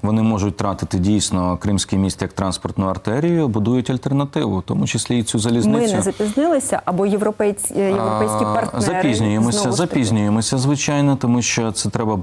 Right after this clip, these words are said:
Speaker 1: робити швидше. Але, м, я вам скажу, що тут є два моменти, які поки що незрозумілі і недосліджені. Перше,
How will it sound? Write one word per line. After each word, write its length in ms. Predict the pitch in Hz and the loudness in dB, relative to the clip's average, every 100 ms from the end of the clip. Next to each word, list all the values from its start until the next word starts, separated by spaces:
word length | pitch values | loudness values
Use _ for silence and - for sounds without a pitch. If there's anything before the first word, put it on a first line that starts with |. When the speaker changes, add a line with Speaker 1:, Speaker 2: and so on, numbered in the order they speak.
| - | -2
Speaker 1:
робити 760 | 104 101 107 104 104 98 95 | -2 0 0 0 -2 0 0
швидше. 540 | 90 - 101 82 - 113 | 0 0 0 -2 -4 -2
Але, 380 | 131 147 170 147 - - - - - - | 0 0 0 -2 -6 -20 -20 -20 -14 -4
м, 500 | - 127 127 123 120 | 0 2 2 4 2
я 140 | 127 | 2
вам 120 | 151 139 | 2 0
скажу, 360 | - 135 147 | 0 0 2
що 1040 | 131 - 127 120 120 117 117 113 113 107 104 | 0 0 0 0 0 0 0 0 0 0 -2
тут 160 | 127 | -2
є 80 | 131 | 0
два 200 | 113 123 | 2 2
моменти, 500 | 120 113 104 82 - | 2 2 2 -2 -2
які 300 | 90 92 - | -2 -2 -2
поки 300 | - 113 - | -4 -4 -2
що 880 | 98 - 101 98 95 95 92 - - | -2 -2 0 0 0 0 -2 -2 -2
незрозумілі 680 | 113 113 113 104 113 127 107 | 0 0 2 2 2 2 2
і 40 | |
недосліджені. 680 | 104 98 98 - 92 92 92 95 | 0 0 -2 -2 -2 0 -2 -2
Перше, 460 | 120 107 - - | -2 -4 -4 -6